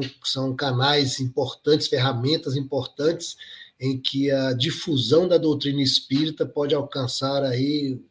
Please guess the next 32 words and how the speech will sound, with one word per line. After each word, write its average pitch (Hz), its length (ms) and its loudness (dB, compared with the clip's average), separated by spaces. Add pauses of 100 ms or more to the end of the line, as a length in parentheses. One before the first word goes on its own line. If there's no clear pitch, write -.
(400)
né, 143 180 -6
o 123 160 -4
mundo 151 300 0
inteiro 151 640 4 (400)
de 127 120 -2
maneira 135 640 2 (120)
mais 120 240 -6
simples, 135 1000 -2 (300)
e 127 80 -4
a 127 40 0
gente 127 140 -2
tem 139 180 -2
que, 151 100 0
é, 135 320 -2
parabenizar 131 760 -2
toda 156 200 -6
a 143 40 0
equipe, 147 420 -4
toda 139 200 -6
a - 20 0
estrutura 131 460 0
que 131 100 -10
tá 135 160 -6
por 131 240 -10
trás 143 340 0
disso, 123 480 -2 (460)
que 135 160 -4
é - 20 0
importante 151 880 0
esse 120 360 -4
trabalho, 110 520 -10
né? 151 160 -6